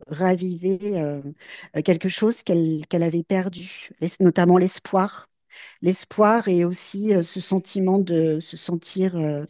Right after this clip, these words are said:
en vie, de se sentir exister.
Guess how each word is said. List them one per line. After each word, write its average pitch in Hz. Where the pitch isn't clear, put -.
en 170
vie, 170
de 165
se 165
sentir 190
exister. 175